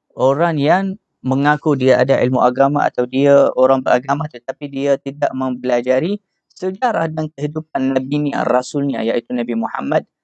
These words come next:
sallallahu alaihi wasallam. Moga-moga, insya-Allah, kita dengan kelas ini, dengan pelajaran ini menjadi asbab. Menjadi asbab turunnya rahmat Allah dan kita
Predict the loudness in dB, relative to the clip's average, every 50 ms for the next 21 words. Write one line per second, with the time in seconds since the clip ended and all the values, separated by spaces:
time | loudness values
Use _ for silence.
0 | _ _ _ _ _ _ -8 -6 -4 -4 -4 -2 -4 -4 -2 -4 -4 -4 -6 -8
1 | -6 -8 -8 -8 -10 -14 -18 _ _ _ _ _ _ _ -16 -12 -8 -8 -6 -4
2 | -2 -2 -2 -4 -4 -6 -4 -4 -4 0 2 4 4 4 2 -2 _ _ _ _
3 | _ -14 -12 -10 -8 -8 -6 -6 -6 -6 -8 -8 -4 -2 -2 -2 -2 -4 -8 -6
4 | -4 -4 -4 -4 -6 -8 _ -16 -14 -14 -12 -12 -10 -8 -8 -8 -6 -6 -6 -6
5 | -6 -6 -8 -8 -6 -6 -6 -8 -10 _ _ _ _ _ _ _ _ -16 -12 -10
6 | -10 -10 -10 -10 -12 -12 -14 -14 -12 -10 -10 -10 -12 _ _ _ _ _ _ _
7 | _ _ _ _ _ _ _ _ _ -18 -16 -14 -12 -10 -12 -10 -6 -6 -6 -6
8 | -6 -8 -8 -8 -6 -6 -6 -6 -8 -8 -8 -8 -8 -6 -6 -6 -4 0 0 0
9 | 0 -2 _ _ _ _ -10 -4 -2 -2 -2 -2 -2 -4 -6 -2 _ 2 4 4
10 | 4 2 0